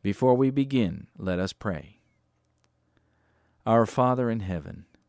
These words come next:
thank you for your love for each of us. Thank you for your presence in our lives. As we open our study today,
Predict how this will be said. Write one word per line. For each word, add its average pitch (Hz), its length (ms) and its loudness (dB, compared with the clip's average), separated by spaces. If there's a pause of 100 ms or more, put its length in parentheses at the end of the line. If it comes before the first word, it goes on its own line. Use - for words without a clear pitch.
(360)
thank 147 400 -4
you 87 100 -6
for 92 220 -6
your 92 180 -2
love 104 320 0
for - 220 -6
each 107 240 -8
of 87 120 -12
us. - 360 -18 (440)
Thank 156 380 -6
you 151 80 -4
for 139 220 0
your 127 160 0
presence 110 840 -4
in 101 140 -4
our 92 180 -2
lives. 92 720 -6 (840)
As 104 220 0
we 131 180 2
open 156 360 4
our 135 180 2
study 147 460 0
today, 104 560 -4